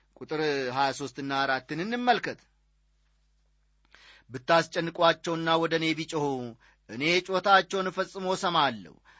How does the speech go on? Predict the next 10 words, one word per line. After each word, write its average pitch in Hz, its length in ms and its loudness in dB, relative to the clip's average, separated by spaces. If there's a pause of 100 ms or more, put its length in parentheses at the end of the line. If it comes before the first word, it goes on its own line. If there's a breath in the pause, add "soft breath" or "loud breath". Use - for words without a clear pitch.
(300 soft breath)
ቁጣዬም 160 640 4 (380)
ይጸናባቸዋል፣ 175 1080 2 (320)
በሴፍም 214 580 -2 (120)
አስገድላቸዋለሁ። 156 1400 0 (400 soft breath)
ሚስቶቻችሁም 202 920 2
መበለት፣ 202 400 2 (320)
ልጆቻችሁም 165 800 0
ድሃ 160 160 6
አደጎች 151 540 0
ይሆናሉ" 131 480 -4